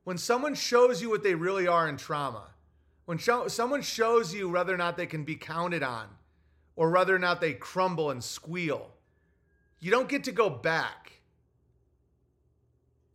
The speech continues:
The ones that fled likely died. That's, that's how it is. I mean, there's a,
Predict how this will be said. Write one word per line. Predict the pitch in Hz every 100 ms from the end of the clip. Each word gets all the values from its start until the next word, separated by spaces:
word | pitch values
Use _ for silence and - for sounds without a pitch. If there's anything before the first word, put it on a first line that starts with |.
| _ _ _ _ _ _ _ _ _ _ _
The | 143
ones | 160 180 135
that | 120
fled | - 156 151
likely | 147 143 143
died. | 127 131 123
That's, | 147 147
that's | - 180 185
how | 202 190
it |
is. | 220 233 139
I | 156
mean, | 170
there's | 180 185
a, | 190 170